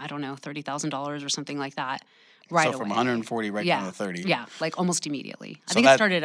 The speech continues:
Speaker 1: a hundred and then down to thirty <laughs> or something crazy.
Speaker 2: Yeah. Well, you, you educated them on this house is going to auction.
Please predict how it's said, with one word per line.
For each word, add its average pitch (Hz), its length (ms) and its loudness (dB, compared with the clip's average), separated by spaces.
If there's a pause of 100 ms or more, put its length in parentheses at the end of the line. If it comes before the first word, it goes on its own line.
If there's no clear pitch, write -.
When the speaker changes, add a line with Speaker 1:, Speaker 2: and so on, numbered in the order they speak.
Speaker 1:
a - 20 -6
hundred 156 340 0
and 151 160 -2
then 143 140 -4
down 139 240 -4
to 139 180 -8 (200)
thirty 135 400 -2 (160)
<laughs> - 60 -6
or 190 200 -4
something 147 480 -6
crazy. - 400 -10 (320)
Speaker 2:
Yeah. 107 220 2 (320)
Well, 131 100 4
you, 123 220 4
you 131 160 4
educated 139 420 4
them 107 160 2
on 104 200 2
this 113 120 0
house 120 220 6
is 113 60 -8
going 107 180 -4
to 101 60 -2
auction. 98 440 -4